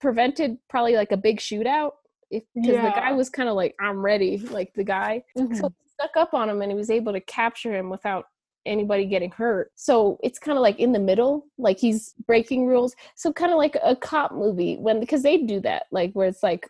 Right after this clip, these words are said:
Speaker 1: they're breaking the rules, but they also save people's lives. So cop movies where they're just blowing shit up all the time. It's
Speaker 2: Oh,
Speaker 1: like,
Speaker 2: yeah.
Speaker 1: "Hey, we caught him, though." <laughs>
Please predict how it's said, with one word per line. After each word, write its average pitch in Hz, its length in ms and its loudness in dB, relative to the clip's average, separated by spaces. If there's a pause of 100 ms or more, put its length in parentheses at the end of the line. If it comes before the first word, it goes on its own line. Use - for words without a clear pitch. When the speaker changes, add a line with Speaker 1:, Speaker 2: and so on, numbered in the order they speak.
Speaker 1:
they're 294 180 4
breaking 247 500 2
the 185 80 0
rules, 190 760 0 (100)
but 196 240 2
they 208 80 2
also 196 240 -4
save 185 320 -4
people's 202 320 -6
lives. 185 480 -2
So 214 120 -10
cop 202 280 -4
movies 196 320 0
where 185 100 4
they're 185 140 2
just 185 180 -6
blowing 190 320 2
shit 185 200 0
up 180 160 -2
all 175 120 -2
the 180 80 -6
time. 175 380 -10
It's 175 200 -8
Speaker 2:
Oh, 220 120 2
Speaker 1:
like, 220 100 2
Speaker 2:
yeah. - 100 -4
Speaker 1:
"Hey, 370 60 -8 (160)
we 294 100 -2
caught - 400 0
him, 226 60 -6
though." 208 400 10
<laughs> - 600 0